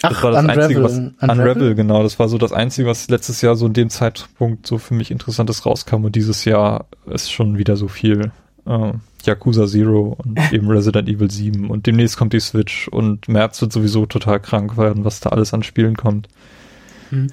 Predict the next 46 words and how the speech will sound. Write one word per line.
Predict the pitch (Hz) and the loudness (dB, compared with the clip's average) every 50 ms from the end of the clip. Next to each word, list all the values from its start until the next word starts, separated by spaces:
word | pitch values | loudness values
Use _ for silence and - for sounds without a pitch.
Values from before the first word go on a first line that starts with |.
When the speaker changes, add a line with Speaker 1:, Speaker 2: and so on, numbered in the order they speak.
| - - - - - | -8 -14 -14 -4 0
Speaker 2:
Also | 147 139 147 | 2 4 4
du | 160 175 | 4 4
hattest | 175 170 170 - | 4 2 2 0
jetzt | 180 165 - | 0 0 0
ja | 175 156 | 0 0
vorhin | - - 165 160 160 | 2 2 2 2 2
schon | - 165 151 | 2 2 2
gesagt, | 143 139 160 160 160 - | 4 2 2 2 0 0
aber, | 143 135 131 | -2 -2 -2
äh, | - - - 175 156 139 131 | -4 -8 -6 -2 0 0 0
dass | 135 131 - - | 0 -2 -2 -4
das | 143 - | -6 -6
Spiel | - - - 143 139 | -4 -2 -2 -2 -2
bei, | 147 139 135 - - | -2 -4 -6 -4 0
bei | 143 139 | 0 0
dir | 131 143 143 139 | 2 2 2 2
irgendwie | 135 135 131 135 | 2 2 2 0
auf | 127 131 | 0 0
jeden | - 135 135 | 0 -2 -2
Fall | - - 131 131 | 0 -2 0 0
in | 131 | 0
den | 131 131 131 127 | 0 0 -2 -2
Top, | - - 135 - - - _ - | -6 -10 -14 -14 -18 -20 _ -6
Jahrestop | - 143 143 143 143 139 - 131 127 | 0 2 4 4 2 2 0 -2 -2
fünf | - - 156 151 151 | 0 0 0 0 -2
kommt, | - - 135 143 156 - | -2 0 0 0 0 0
in | 160 147 | 2 2
die | 139 139 135 | 2 2 2
Jahrestop | 131 131 135 139 135 131 - 139 127 | 2 2 2 2 0 -2 0 2 4
Speaker 1:
Ja, | 131 131 131 131 | 4 6 6 4
Speaker 2:
fünf | 123 123 | 4 4
kommt. | 123 117 107 | 2 2 2
Speaker 1:
also | 101 | 0
derzeit | - 120 127 - - 143 123 117 120 - - - | 0 0 0 0 0 0 0 0 0 -4 -6 -4
wüsste | 135 120 120 123 - - 123 | 0 0 0 0 2 0 -2
ich | - - | 0 0
nicht, | 117 107 - - 120 | 0 -2 -2 -2 -2
was, | 117 110 - - - - - - - - - - _ _ - | -2 -2 -2 -6 -8 -10 -10 -12 -14 -16 -20 -20 _ _ -4
wie | 127 110 107 | -2 0 0
das | 127 117 - - | 0 0 0 0
noch | 113 98 | -2 -4
getoppt | - - 139 131 - - | -2 -2 -2 -2 0 -2
werden | 113 104 107 - | -2 -2 -2 -2
kann, | - 107 104 101 | -2 -2 0 2
weil's | 113 127 131 - - - | 2 2 0 0 -2 -4
auf | 117 - | -4 -4